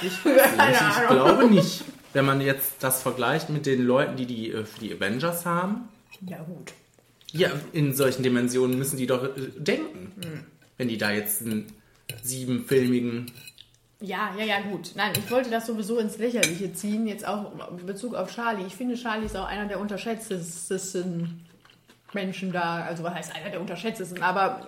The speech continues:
Speaker 2: ich finde das fies, wie der immer
Speaker 1: Ja, ja. Ja,
Speaker 2: runter
Speaker 1: klar, da muss
Speaker 2: alles,
Speaker 1: er herhalten jetzt.
Speaker 2: ähm, runtergemacht wird. Äh, generell auch, weil ich finde, den in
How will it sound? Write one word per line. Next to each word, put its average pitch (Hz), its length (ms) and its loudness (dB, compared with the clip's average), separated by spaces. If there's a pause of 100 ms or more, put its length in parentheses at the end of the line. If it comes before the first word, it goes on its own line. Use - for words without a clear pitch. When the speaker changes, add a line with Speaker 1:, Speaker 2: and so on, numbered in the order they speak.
(120)
Speaker 2:
ich 208 120 -4
finde 254 240 -2
das 170 280 -2
fies, 175 440 -2
wie 175 280 -4
der 165 220 -2
immer 160 360 -6 (540)
Speaker 1:
Ja, 113 200 -4
ja. - 260 -12
Ja, 139 120 -6
Speaker 2:
runter 151 180 6
Speaker 1:
klar, - 20 8
da 143 100 8
muss 143 100 2
Speaker 2:
alles, 240 160 4
Speaker 1:
er 113 140 4
herhalten 113 520 -2
jetzt. 110 240 -10
Speaker 2:
ähm, 202 760 0
runtergemacht 214 720 -4
wird. 240 400 0
Äh, 185 300 0 (840)
generell 233 520 4 (180)
auch, 208 240 8
weil 202 140 0
ich - 80 -4
finde, 262 220 0
den 180 420 -4
in 160 580 -6